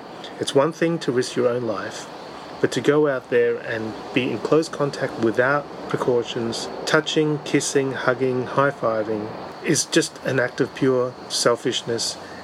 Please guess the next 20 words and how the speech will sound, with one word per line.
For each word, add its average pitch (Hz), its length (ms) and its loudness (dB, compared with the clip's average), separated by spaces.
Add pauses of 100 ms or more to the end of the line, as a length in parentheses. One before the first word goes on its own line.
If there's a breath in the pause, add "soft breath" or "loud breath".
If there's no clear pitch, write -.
(100)
And 110 440 -2 (240)
unless 127 520 2
he's 143 120 -2
been 110 220 4
hiding 131 300 2
under 127 200 4
a 107 60 4
rock 117 320 0
for - 220 -12
the 117 60 4
last 120 380 2
twelve 113 260 0
months, 113 440 -2 (260 loud breath)
he 123 80 0
knows 131 380 2
what 117 120 2
this 117 120 -2
virus 113 400 0
has - 40 -10
done. 101 200 -2